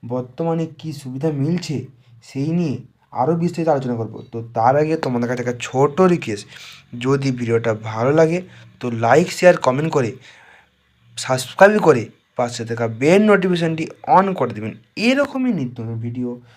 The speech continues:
তোমার আগে, সবার আগে তোমার কাছে পৌঁছানোর জন্য। তো চলো,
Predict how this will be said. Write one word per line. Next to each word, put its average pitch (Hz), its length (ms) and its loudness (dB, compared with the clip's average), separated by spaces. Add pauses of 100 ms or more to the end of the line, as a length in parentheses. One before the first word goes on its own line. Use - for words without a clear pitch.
(380)
তোমার 202 400 4
আগে, 104 180 -10 (800)
সবার 185 500 6 (180)
আগে 120 200 0 (240)
তোমার 190 380 4
কাছে 196 200 0 (100)
পৌঁছানোর 120 440 -4
জন্য। 110 140 -8 (160)
তো 147 80 -4 (220)
চলো, 127 240 -2